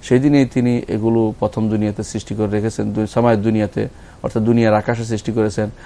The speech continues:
যা তিনি কাফেরদের জন্য প্রস্তুত করে রেখেছেন। ইবনে জারীর, ইবনে আবি হাতেম সহ এরা সেটা হাদিসটি এই ইবনে মাসউদ রাদিয়াল্লাহু আনহু বর্ণিত, বর্ণনা করেছেন।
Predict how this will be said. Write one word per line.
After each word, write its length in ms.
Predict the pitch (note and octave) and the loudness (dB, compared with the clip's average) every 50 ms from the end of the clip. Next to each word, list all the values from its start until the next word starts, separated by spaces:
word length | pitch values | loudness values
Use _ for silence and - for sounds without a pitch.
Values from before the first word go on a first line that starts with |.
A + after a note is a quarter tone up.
| - - - - | -20 -18 -8 -2
যা 120 | A2 G#2+ | -2 -2
তিনি 200 | - - A2+ A2 | 0 0 -2 -4
কাফেরদের 460 | G2+ - A2 A2 G#2 - A#2+ A#2 A#2 A2+ | 0 2 2 2 2 2 0 2 2 2
জন্য 160 | A2+ A2 G#2 | 0 0 0
প্রস্তুত 340 | - B2 A2+ - - - - | -2 -2 -4 -4 -6 -4 0
করে 100 | A2 G#2 | 0 2
রেখেছেন। 400 | G#2 G2+ G#2 G2+ - G#2 G2+ - - - - - - - - | 2 0 -2 -2 -2 -2 -4 -4 -8 -16 -20 -20 -20 -10 -4
ইবনে 180 | A#2+ A2+ A#2 G#2+ | 0 0 0 2
জারীর, 240 | A2 A2 A2 A#2 A2 | 2 2 4 4 2
ইবনে 200 | G2+ G#2 A2 G#2+ | 2 2 2 2
আবি 160 | G#2 G2+ G2+ | 2 0 0
হাতেম 360 | G2 A2 A2+ G#2+ - A2 G#2 | 0 0 -2 0 0 -2 -4
সহ 280 | G2 - A2 G#2 G#2+ G#2 | -2 -4 -2 0 2 2
এরা 280 | G#2 G#2 G#2 G#2 G#2+ - - - - - - - | 2 2 0 0 -2 -4 -10 -18 -20 -20 -12 -8
সেটা 260 | - - A2 G#2+ G#2 - | -2 2 4 4 4 4
হাদিসটি 460 | - G#2+ A2 G2 G2+ - - - G#2+ | 2 0 0 0 -2 -4 -4 -4 -2
এই 240 | D#2+ D2 A2 G#2+ G#2+ | 0 2 2 2 2
ইবনে 480 | G2+ C#2 G#1+ - - F#2+ G2+ G#2 G#2+ | 2 0 -4 -6 -6 -4 -2 0 0
মাসউদ 260 | G#2 G#2 - - A2 | 0 -2 -2 0 0
রাদিয়াল্লাহু 120 | A2 G#2+ G#2 | 0 0 0
আনহু 200 | G#2 G2 A2+ G#2 | 0 -2 -2 -2
বর্ণিত, 300 | G#2 G#2 G2+ F#2+ - F2+ | 0 -2 -2 -2 -4 -6
বর্ণনা 340 | C#2+ F2 G#2+ G#2+ G#2 G2+ F#2+ | -2 0 0 0 0 0 0
করেছেন। 360 | - G#2+ G#2 - - F#2 | 0 0 -2 -2 -2 -8